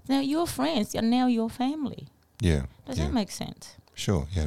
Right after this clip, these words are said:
Speaker 1: So all you have to do now, ask your friends or your fam-, new fri-, new family, say, "Hey, how do I go from A to B?"
Speaker 2: Mm.
Speaker 1: Or B to C?
Speaker 2: Mm.
Speaker 1: Or C to D? Do you see my point?
Speaker 2: Yeah.
Speaker 1: See,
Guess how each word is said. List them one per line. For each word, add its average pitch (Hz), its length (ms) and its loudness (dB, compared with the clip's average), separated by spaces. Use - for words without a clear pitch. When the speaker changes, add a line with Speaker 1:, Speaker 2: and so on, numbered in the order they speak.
Speaker 1:
So 254 420 0
all 330 220 4
you 349 160 6
have 285 220 0
to 220 100 -2
do 370 240 -2
now, 190 380 2
ask 320 340 -4
your 214 80 -2
friends 320 580 -4
or 175 180 0
your 233 200 0
fam-, 156 340 0
new 165 160 2
fri-, 151 380 -4
new 175 240 0
family, 156 420 0
say, 226 220 -4
"Hey, 220 440 -4
how - 160 -6
do 302 140 -6
I 294 100 -2
go 262 180 -4
from 247 300 -4
A 240 140 -4
to 233 160 -10
B?" 247 340 -10
Speaker 2:
Mm. 76 280 2
Speaker 1:
Or 208 260 0
B 214 300 -2
to 220 160 -6
C? 220 340 -2
Speaker 2:
Mm. 67 120 -2
Speaker 1:
Or 190 120 0
C 208 300 0
to 226 160 0
D? 226 320 -2
Do 208 60 -6
you 208 40 -2
see 269 160 -4
my 269 160 2
point? 370 260 -4
Speaker 2:
Yeah. 78 200 4
Speaker 1:
See, 247 300 -2